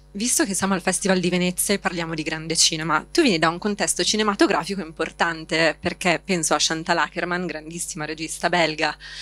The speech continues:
nonché regista di quello che viene considerato dall'anno scorso, se non sbaglio, il film migliore del mondo, che è Jeanne Dielman. Eh, ti chiedo,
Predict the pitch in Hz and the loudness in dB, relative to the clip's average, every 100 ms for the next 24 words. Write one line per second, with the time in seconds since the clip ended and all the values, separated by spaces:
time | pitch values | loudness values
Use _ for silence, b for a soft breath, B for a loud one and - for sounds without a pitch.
0 | B B 170 185 214 - 180 196 214 196 | B B -2 4 4 4 2 2 2 -2
1 | - 165 160 180 170 165 180 175 165 170 | 0 0 2 0 0 0 0 0 -2 -6
2 | 170 175 160 - 160 165 170 175 - - | 2 4 4 2 0 2 0 0 -2 -4
3 | 160 156 - 165 175 180 165 160 160 185 | -12 -10 -4 -2 4 6 6 2 2 0
4 | 165 156 160 170 160 165 165 156 160 160 | 0 -2 -2 0 -2 -2 -2 -2 -6 -6
5 | 156 160 180 208 160 160 185 214 B B | -4 -2 0 2 2 2 2 0 B B
6 | B B B - 208 202 - 320 - 170 | B B B 2 4 4 2 -2 2 4
7 | 170 170 | 6 4